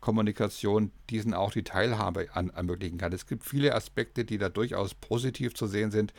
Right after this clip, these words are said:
Die Risiken dabei darf man natürlich auch nicht außer Acht lassen. Was passiert mit den Sprachdateien? Werden sie zum Training verwendet? Werden sie verwendet, um Stimmen nachzubilden? Auch das muss man sich vorher überlegen und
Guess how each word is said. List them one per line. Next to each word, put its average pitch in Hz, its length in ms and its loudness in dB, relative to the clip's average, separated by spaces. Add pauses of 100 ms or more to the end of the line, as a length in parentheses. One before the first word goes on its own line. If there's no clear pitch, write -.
(400)
Die 87 260 2
Risiken 113 440 0
dabei 82 380 -2
darf 95 200 -2
man 101 100 0
natürlich 95 340 -2
auch 107 140 2
nicht 110 160 -2
außer - 280 -4
Acht - 200 -6
lassen. 85 320 -8 (420)
Was 110 220 0
passiert 127 520 0
mit 110 180 2
den 95 280 0
Sprachdateien? 85 1080 -2
Werden 95 220 -2
sie 107 180 -4
zum 95 260 -4
Training 98 340 0
verwendet? 82 560 -4
Werden 95 240 -4
sie 98 140 -8
verwendet, 95 500 -4
um 95 200 -4 (280)
Stimmen 120 560 2
nachzubilden? 87 760 -4
Auch 120 220 -2
das 117 200 -4
muss 117 160 -6
man 104 120 0
sich 98 180 -8
vorher 110 400 0
überlegen 95 560 -2
und 95 280 -4